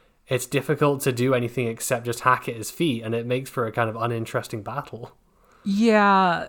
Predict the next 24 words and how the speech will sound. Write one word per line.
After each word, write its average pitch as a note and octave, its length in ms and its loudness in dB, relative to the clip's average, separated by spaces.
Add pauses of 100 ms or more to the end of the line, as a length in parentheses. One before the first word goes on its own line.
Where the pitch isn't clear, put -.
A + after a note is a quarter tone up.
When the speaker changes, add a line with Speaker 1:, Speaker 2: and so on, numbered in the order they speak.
Speaker 2:
it's A3+ 300 2
a D4 60 4
problem. D#3+ 800 6 (120)
And G#3 420 4
I A3 160 6
will B3+ 160 10
say A3+ 300 4
that, F#3 160 0
like, F#3 260 0
overall, E3 880 6
this F#3 260 2
is E3+ 160 0
cooler E3 560 4
than D3+ 220 4
Polyphemus. D3 920 2
Like, C3+ 120 2
everything D3 520 2
happening C#3+ 340 2
with C#3+ 100 0
Polyphemus, C#3+ 640 2
this - 160 -8
is D3 80 -2
better C#3+ 280 2
than. D#3+ 300 2